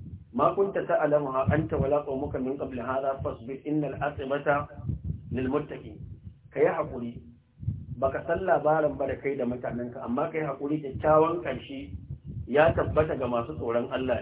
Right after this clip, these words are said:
ne. Za mu ga cewa haka Allah ya ƙara faɗa a cikin suratu Hud a aya ta ɗari kafin ya gama. Sai ce, "Zalika naqus,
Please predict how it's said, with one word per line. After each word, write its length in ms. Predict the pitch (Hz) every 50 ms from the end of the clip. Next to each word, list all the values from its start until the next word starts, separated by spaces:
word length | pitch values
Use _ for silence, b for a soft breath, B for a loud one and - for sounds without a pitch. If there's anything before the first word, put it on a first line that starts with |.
| 101
ne. 80 | - - - - - - - - - - - - - - - - - - - - -
Za 160 | 165 202 233
mu 80 | 233 214
ga 120 | 180 190 190 - -
cewa 240 | 202 180 175 165
haka 240 | 165 185 190 - 226
Allah 320 | - 175 185 185 185 170 160
ya 120 | 156 -
ƙara 340 | 175 180 180 180 175 - -
faɗa 200 | 156 151 160 170 180 175 156
a 40 | 147 - -
cikin 240 | 170 - 196 190 190 -
suratu 400 | 185 190 196 202 208 196 - 160 151
Hud 200 | 165 175 175 -
a 80 | 147 151 - 170 175
aya 240 | 185 180 160 151 -
ta 100 | - - -
ɗari 320 | 151 143 147 156 160 - -
kafin 380 | 151 131 127 135 147 147 139
ya 80 | 131 117
gama. 320 | 120 131 123 117 110 110 - - - - - - - - - - - - - - 160
Sai 240 | 165 170 175 175
ce, 160 | 175 175 156 143
"Zalika 460 | 151 165 175 180 180 190 - - 170 151
naqus, 380 | 147 143 143 - - 170 -